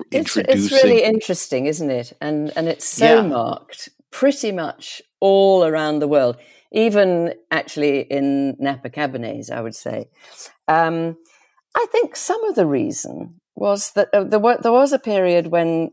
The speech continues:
Speaker 1: the wine producers of the world were making wine to get high scores and perceived that big, bold was a way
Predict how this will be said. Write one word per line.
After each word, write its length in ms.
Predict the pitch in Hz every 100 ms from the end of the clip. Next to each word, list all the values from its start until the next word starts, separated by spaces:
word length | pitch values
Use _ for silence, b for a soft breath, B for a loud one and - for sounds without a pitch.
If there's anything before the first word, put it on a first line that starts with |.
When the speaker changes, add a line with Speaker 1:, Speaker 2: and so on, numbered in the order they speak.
| _ _ _ _ _ _
Speaker 1:
the 80 | 170
wine 240 | 165 160
producers 340 | 156 147 143 139
of 120 | 139
the 80 | 135
world 340 | 135 131 127 127 _ _
were 180 | - 139
making 540 | 135 139 143 - 131 123
wine 400 | 131 127 123 120 _ _ -
to 140 | 127 - _
get 300 | - - - -
high 260 | 135 127
scores 920 | 123 - - 156 139 - - - - - -
and 240 | 135 131 - _
perceived 800 | - 131 - 208 165 127 113 135 _ -
that 260 | 135 - - _ _ _ -
big, 380 | 151 131 - _
bold 500 | - 127 120 117 - _
was 180 | - 127
a 60 | 123
way 440 | 120 120 120 110